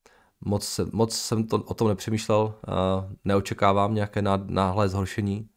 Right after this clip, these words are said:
situace u nás. Myslím, že Česko je strašně klidná a stabilní země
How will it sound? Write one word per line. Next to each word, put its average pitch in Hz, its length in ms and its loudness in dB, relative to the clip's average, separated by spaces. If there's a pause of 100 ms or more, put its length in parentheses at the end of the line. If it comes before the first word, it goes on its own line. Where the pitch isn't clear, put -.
situace 101 460 -4
u 101 80 -4
nás. 101 320 -6 (460)
Myslím, 107 200 -4
že 98 40 0
Česko - 300 -4
je 101 200 0 (520)
strašně - 340 -6
klidná 95 680 0
a - 120 -20
stabilní 92 420 0
země 90 380 0